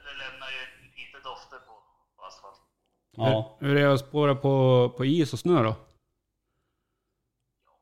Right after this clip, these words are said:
Speaker 1: det funkar väl, men det är väl, värsta är väl det här när det slår om, när man kallt, eller när det är varmt och slår om till kallt. Då kan ju nästan spåren och frysa in.
Speaker 3: Ja, precis.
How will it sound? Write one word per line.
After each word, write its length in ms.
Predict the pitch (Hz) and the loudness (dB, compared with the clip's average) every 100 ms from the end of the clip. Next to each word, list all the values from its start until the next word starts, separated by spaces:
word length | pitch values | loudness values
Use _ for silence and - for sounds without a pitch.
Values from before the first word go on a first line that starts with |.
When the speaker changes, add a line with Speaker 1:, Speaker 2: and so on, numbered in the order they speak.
| _ _ | _ _
Speaker 1:
det 80 | _ _ | _ _
funkar 420 | 156 139 _ 156 151 | -20 -20 _ -16 -16
väl, 120 | 143 | -14
men 80 | 143 139 _ _ | -16 -18 _ _
det 60 | 139 | -20
är 20 | 143 | -20
väl, 100 | 143 151 | -18 -18
värsta 240 | 143 - 160 | -18 -16 -14
är 40 | 156 | -14
väl 100 | 147 139 131 | -16 -20 -18
det 80 | 135 | -16
här 140 | 127 131 123 - _ _ _ | -14 -16 -20 -20 _ _ _
när 80 | 120 | _
det 80 | 123 _ _ _ _ _ | -20 _ _ _ _ _
slår 160 | 131 135 | -20 -20
om, 80 | 135 - | -20 -20
när 100 | 113 113 | -20 _
man 80 | 113 - | -20 -18
kallt, 260 | 120 - _ _ _ _ _ | -18 -18 _ _ _ _ _
eller 140 | 123 123 | -20 -20
när 100 | 120 120 | -16 -14
det 60 | 127 135 | -12 -14
är 40 | 120 | -14
varmt 280 | 113 - _ | -16 -18 _
och 40 | _ | _
slår 120 | _ | _
om 60 | _ _ | _ _
till 120 | _ 151 | _ -20
kallt. 260 | 127 - _ | -18 -20 _
Då 60 | _ _ | _ _
kan 100 | _ | _
ju 20 | _ _ | _ _
nästan 200 | _ _ 127 | _ _ _
spåren 300 | 131 123 120 123 | _ _ _ _
och 60 | _ | _
frysa 280 | _ _ 120 | _ _ -20
in. 80 | - _ _ _ - | -20 _ _ _ -8
Speaker 3:
Ja, 60 | 117 - | -6 -6
precis. 280 | 127 127 | -6 -8